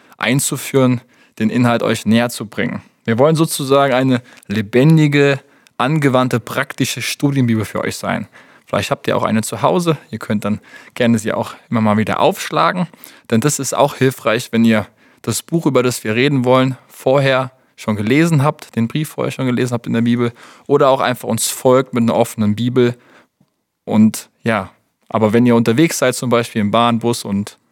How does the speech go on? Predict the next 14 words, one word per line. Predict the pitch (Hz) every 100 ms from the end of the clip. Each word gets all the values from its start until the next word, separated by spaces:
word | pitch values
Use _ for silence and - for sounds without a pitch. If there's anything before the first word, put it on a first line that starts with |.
| -
Auto | 127 151 139
oder | 127 123
sowas, | 123 117 117 - - _ _
könnt | - 127 117
ihr |
auch | 107
einfach | - 107 - 104
euch | 104 -
zurücklehnen | - 110 110 107 101
und | 104 104 -
unserem | 104 - 104
Gespräch | 104 - - 101 -
einfach | 101 104 101 - _ _ 95
lauschen. | 95 101 107 95